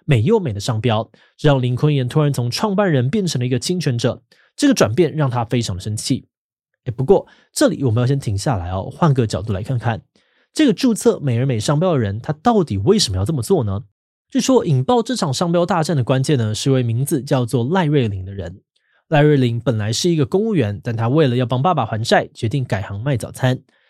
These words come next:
他在台北市通化街开了第一家瑞麟美而美早餐，那为了要吸引加盟者哦，他不止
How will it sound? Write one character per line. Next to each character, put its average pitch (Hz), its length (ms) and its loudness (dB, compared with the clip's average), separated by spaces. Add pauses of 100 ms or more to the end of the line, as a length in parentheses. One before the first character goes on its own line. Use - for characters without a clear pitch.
(120)
他 - 100 0
在 135 140 4
台 120 200 -2
北 127 140 2
市 147 140 -2
通 135 100 -2
化 165 160 0
街 156 240 0
开 - 220 -4
了 139 100 2
第 202 240 -2
一 196 40 -2
家 160 220 0
瑞 185 240 4
麟 110 240 -4
美 104 200 -4
而 101 100 -2
美 107 160 0
早 - 160 -10
餐， 113 300 -4 (460)
那 240 60 2
为 262 100 4
了 247 60 4
要 233 100 2
吸 - 160 -2
引 202 80 0
加 170 240 2
盟 143 160 0
者 113 220 0
哦， 104 80 -4
他 127 80 -2
不 151 160 -4
止 120 260 -4